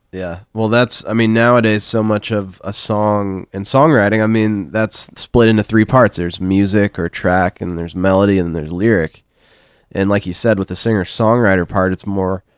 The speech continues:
maybe focused on the melody and lyric, but modern pop music, I mean, half the thing is about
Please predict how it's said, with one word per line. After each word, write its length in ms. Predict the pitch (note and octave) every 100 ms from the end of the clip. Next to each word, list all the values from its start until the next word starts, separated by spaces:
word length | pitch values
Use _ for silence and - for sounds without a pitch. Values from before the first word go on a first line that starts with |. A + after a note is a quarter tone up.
| _ _ _ -
maybe 220 | G2 F2+
focused 340 | - F#2+ G2
on 120 | F#2 F#2
the 40 |
melody 300 | F#2 F#2+ F#2
and 100 | E2+
lyric, 360 | F#2+ G2 F2 -
but 160 | D#2
modern 320 | E2 F#2+ E2+
pop 360 | C2+ - G#2+ -
music, 460 | F2 D#2+ E2 D#2+ _ -
I 20 |
mean, 140 | F2 E2
half 320 | G2+ F#2 -
the 80 | E2
thing 300 | - F#2+ F2+
is 100 | F2
about 480 | D#2 F2 F2 E2